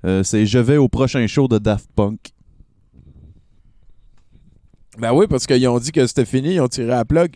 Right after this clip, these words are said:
Speaker 1: Ah, ils ont, ils ont tiré à la plug avec un vidéo silencieux,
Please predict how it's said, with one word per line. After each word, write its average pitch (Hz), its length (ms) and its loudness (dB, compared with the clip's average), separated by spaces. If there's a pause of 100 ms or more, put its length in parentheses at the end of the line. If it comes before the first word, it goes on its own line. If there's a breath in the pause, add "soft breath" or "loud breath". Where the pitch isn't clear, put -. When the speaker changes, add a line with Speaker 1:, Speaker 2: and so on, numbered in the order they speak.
(340 soft breath)
Speaker 1:
Ah, 139 160 2
ils 123 120 2
ont, 117 220 4
ils 117 80 2
ont 117 80 2
tiré 143 200 -2
à 156 60 4
la 131 80 2
plug 156 280 2
avec 120 240 0
un 117 180 2
vidéo 139 760 2 (320)
silencieux, 175 1000 0